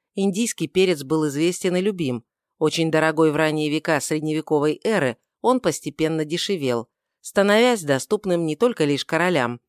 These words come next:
но и их придворным и, наконец, богатейшим обывателям города и деревни. Известно, что черный перец обыкновенно полагался к рыбным блюдам, по крайней мере, подобных рецептов сохранилось немало. Впрочем,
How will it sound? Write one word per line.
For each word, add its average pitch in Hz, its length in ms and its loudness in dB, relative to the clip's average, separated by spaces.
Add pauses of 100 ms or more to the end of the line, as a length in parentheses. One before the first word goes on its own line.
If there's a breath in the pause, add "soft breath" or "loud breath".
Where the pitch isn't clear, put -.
(240)
но 247 200 4
и 156 200 -4
их 147 320 -8
придворным 208 760 -2 (240)
и, 269 80 -2
наконец, 185 640 0 (260)
богатейшим 165 680 0
обывателям 135 640 -2
города 143 320 0
и 147 100 -2
деревни. 131 600 -4 (720)
Известно, 220 540 0
что 156 200 -2
черный 151 380 0
перец 165 380 0
обыкновенно 156 640 -2
полагался 160 640 0 (240)
к - 80 -8
рыбным 165 380 0
блюдам, 135 480 0 (360)
по 226 120 -2
крайней 226 360 2
мере, 170 220 2
подобных 151 480 0
рецептов 180 480 -4
сохранилось 151 640 -4
немало. 135 500 -2 (840)
Впрочем, 226 480 0